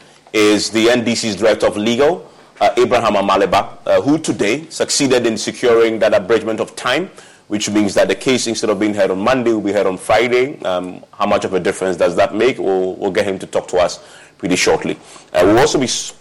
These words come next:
uh, speaking, uh, to the, uh, a representative of, uh, John Dramani Mahama. Uh, he was in the meeting today with the Electoral Commission together with Kofi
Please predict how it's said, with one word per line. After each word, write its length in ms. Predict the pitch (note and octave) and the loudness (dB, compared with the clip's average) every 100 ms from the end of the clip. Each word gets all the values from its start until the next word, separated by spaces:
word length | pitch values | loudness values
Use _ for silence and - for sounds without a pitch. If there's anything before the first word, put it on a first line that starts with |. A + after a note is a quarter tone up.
| - | 0
uh, 140 | G2+ | 2
speaking, 640 | F#2+ - C3+ - G#2+ G2 G2 | 2 0 -2 0 0 0 0
uh, 120 | F#2 F#2 | 0 -2
to 300 | - G#2 G2+ | -2 0 2
the, 380 | F2+ G2 F#2+ F#2+ - - - - | 2 2 2 0 -6 -20 -20 -2
uh, 540 | F#2+ F#2 F#2 F#2 F2 - | 2 4 6 6 2 0
a 100 | A2 | 0
representative 880 | A#2 A2+ A#2 D3+ F3+ F#3 D#3+ A#2+ G2+ | 2 0 0 0 0 -2 0 0 2
of, 320 | G#2 F#2 F#2 | 0 0 0
uh, 340 | G2 F#2+ F2+ F2+ F2 | 2 2 0 -6 -8
John 260 | B2 A#2+ A2 | -2 0 0
Dramani 380 | G#2 G2+ G2 | 0 0 0
Mahama. 480 | F#2 F#2 F#2+ G#2+ B2 - | -2 -2 -2 -2 -4 -4
Uh, 160 | F#2 | -2
he 100 | F2+ | -2
was 220 | G#2 G2 - | 0 0 0
in 120 | G2+ | -2
the 80 | G2+ | 0
meeting 360 | A#2+ A#2+ B2 | 0 0 -2
today 220 | A2 G#2+ | -2 0
with 140 | G#2 G2+ | 0 0
the 60 | |
Electoral 280 | G2+ G2 G#2 | 0 0 -2
Commission 340 | - G2+ G2 F#2 | -4 -4 -4 -8
together 320 | F#2+ G#2 G2+ | -4 0 2
with 160 | G2 | 0
Kofi 320 | - - G#2+ | -2 -6 -6